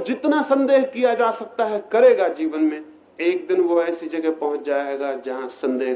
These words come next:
करना असंभव हो जाता है, और तब संदेह समाप्त हो जाता है और ज्ञान का जन्म होता है। और जो आदमी पहले से ही संदेह को दबा देता है वो कभी ऐसी जगह नहीं पहुंचता जहां संदेह समाप्त हो जाए।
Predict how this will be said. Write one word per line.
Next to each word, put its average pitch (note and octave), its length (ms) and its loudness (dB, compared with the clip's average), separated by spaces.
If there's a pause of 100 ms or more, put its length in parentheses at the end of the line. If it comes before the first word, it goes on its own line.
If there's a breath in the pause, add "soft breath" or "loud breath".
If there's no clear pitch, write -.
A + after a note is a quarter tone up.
करना B2 400 -2
असंभव B2 440 -2
हो A#2 160 -4
जाता - 300 -14
है, - 80 -20 (2000)
और B2+ 160 -4 (180)
तब D#3+ 220 -2 (160)
संदेह C3 460 -4
समाप्त C#3 580 -4
हो C#3+ 120 0
जाता C#3 300 -2
है C#3 180 -8
और C3 280 -2
ज्ञान B2+ 340 -2
का A#2+ 120 -6
जन्म A#2 240 -4
होता A#2 300 -12
है। - 60 -18 (920 loud breath)
और E3 160 4
जो F3+ 160 2
आदमी F#3+ 420 0
पहले F#3 340 0
से G3+ 160 0
ही G3+ 120 4
संदेह G3 420 -2
को F#3+ 140 0
दबा F3 260 0
देता F3+ 260 -2
है - 140 -20 (640)
वो D#3+ 160 0 (160)
कभी G3 260 2
ऐसी A3 280 4
जगह G#3+ 260 2
नहीं A3+ 180 0
पहुंचता G#3 480 0 (260)
जहां D#3 280 -2
संदेह D#3+ 400 0
समाप्त D#3 400 -4
हो D#3+ 100 -4
जाए। D3+ 260 -6